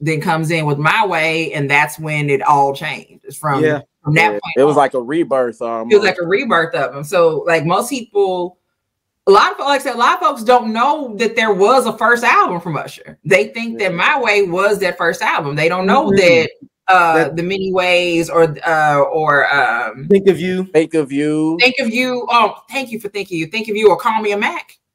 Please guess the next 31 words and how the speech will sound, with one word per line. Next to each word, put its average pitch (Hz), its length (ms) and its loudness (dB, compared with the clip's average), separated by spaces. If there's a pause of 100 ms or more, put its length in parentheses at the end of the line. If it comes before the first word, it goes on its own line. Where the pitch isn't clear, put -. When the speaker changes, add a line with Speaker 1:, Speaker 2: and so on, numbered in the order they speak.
(140)
Speaker 3:
Oh. 113 160 -4
Speaker 2:
Yeah. 185 220 2 (560)
Call 240 160 4
Me 247 100 0
a 214 60 0
Mac 233 260 0
was 233 140 -2
on 208 80 0
a 185 40 -2
soundtrack. 185 580 -2 (140)
Speaker 3:
Yeah, 110 120 -2
Speaker 1:
Yeah, - 140 2
Speaker 3:
that 208 100 -2
Speaker 1:
that 254 100 0
Speaker 3:
was - 60 -8
Speaker 1:
was 151 140 2
on 160 120 0
the 156 80 -10
Speaker 3:
Poetic, - 0 -
Speaker 1:
Poetic 240 280 -4
Justice - 280 0 (140)
Speaker 3:
Poetic 180 180 -2
Speaker 1:
soundtrack. 120 120 -10 (100)
Speaker 3:
Justice. - 200 -20
Speaker 2:
Mm-hmm. 147 440 -6 (480)
Speaker 1:
So, 185 580 2 (420)
but 180 300 2 (340)
you 139 160 -14
don't 151 180 -6
know 311 220 -2
that. - 200 -12